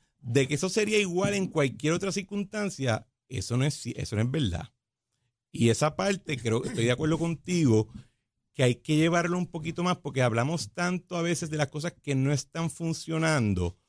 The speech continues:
o de las cosas a las que queremos llegar, que quizás a veces sonamos un poquito malagradecidos de entender que no hay nada natural de que estemos como estemos, y eso lo podemos ver, y hay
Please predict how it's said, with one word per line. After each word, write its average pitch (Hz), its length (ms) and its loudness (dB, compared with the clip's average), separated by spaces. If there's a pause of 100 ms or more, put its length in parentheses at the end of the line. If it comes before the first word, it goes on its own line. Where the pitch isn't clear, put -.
(160)
o 143 160 2
de 139 60 6
las 131 200 0
cosas 156 300 -2
a - 80 -4
las 147 180 0
que 143 180 -4
queremos 143 480 -2
llegar, 147 540 2 (460)
que 143 180 2
quizás 139 420 -2
a 170 100 2
veces 175 240 0
sonamos 170 400 -2
un 156 120 0
poquito 160 420 -8
malagradecidos 156 920 2 (360)
de 123 220 2
entender 117 840 2 (360)
que 127 560 4
no 131 340 6
hay 170 160 2
nada 151 460 2
natural 170 760 0
de 104 160 0
que 104 300 -2
estemos - 460 -4
como 185 180 -2
estemos, - 540 -2
y - 120 -6
eso - 140 -4
lo 107 80 -2
podemos 131 260 -2
ver, 110 140 -4
y 110 120 -2
hay 143 200 2